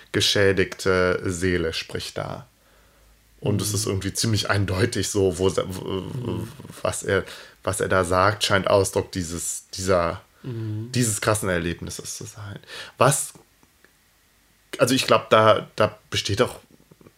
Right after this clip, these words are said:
Speaker 1: auch nicht so wirklich Zweifel, dass das irgendwie wichtig war für sein Werk später,
Speaker 2: Überhaupt
Speaker 1: was er da
Speaker 2: nicht.
Speaker 1: erlebt hat. Wa-, aber ob's jetzt ein konk-, ein konkretes Erlebnis war, ist anscheinend nicht klar. Also ob er jetzt tatsächlich
Speaker 2: Genau.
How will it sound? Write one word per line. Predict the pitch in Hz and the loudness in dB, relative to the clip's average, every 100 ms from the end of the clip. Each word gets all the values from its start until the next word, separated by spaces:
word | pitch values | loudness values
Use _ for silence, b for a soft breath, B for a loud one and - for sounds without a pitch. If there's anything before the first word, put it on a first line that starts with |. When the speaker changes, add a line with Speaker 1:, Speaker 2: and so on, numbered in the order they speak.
| _ | _
Speaker 1:
auch | - 110 | -10 -4
nicht | 101 - | -2 0
so | 104 | -2
wirklich | 92 90 101 | -2 -6 -6
Zweifel, | - 87 90 101 | 0 0 2 0
dass | 95 - | 0 -2
das | 98 - | -2 -2
irgendwie | 107 110 101 | -2 -2 -2
wichtig | 117 - 107 | -2 -2 -2
war | 95 90 | 0 -2
für | - | -2
sein | 92 90 90 | -4 -2 -2
Werk | 85 85 92 | 0 -2 -2
später, | - - 87 - - - B 135 | -8 -8 -8 -8 -12 -12 B -10
Speaker 2:
Überhaupt | 117 | 0
Speaker 1:
was | 107 104 | 2 4
er | 113 | 6
da | 107 | 6
Speaker 2:
nicht. | - | 4
Speaker 1:
erlebt | 98 95 98 - | 4 2 0 -2
hat. | 135 165 - B B B B B | -2 -2 -4 B B B B B
Wa-, | 120 - | 4 6
aber | 117 117 | 6 8
ob's | 110 - | 6 2
jetzt | 120 | 2
ein | 120 | 0
konk-, | 110 110 - - | -2 -4 -4 -6
ein | 104 - 110 | -6 -4 -4
konkretes | 110 104 151 - - | -4 -2 -2 -2 -2
Erlebnis | 131 135 135 127 123 | 0 0 -2 -6 -2
war, | 117 117 117 123 B B B B B _ _ _ _ - - | 0 2 2 -2 B B B B B _ _ _ _ -16 -8
ist | - - | -6 0
anscheinend | 117 117 123 113 120 | 0 2 2 2 2
nicht | 131 - - | -2 -2 -6
klar. | - 95 90 85 104 | -2 -2 0 -4 -2
Also | 110 107 | 0 2
ob | 107 | 4
er | 113 | 4
jetzt | 107 - | 2 0
tatsächlich | 113 113 113 107 107 | -4 0 0 0 -2
Speaker 2:
Genau. | 104 | -4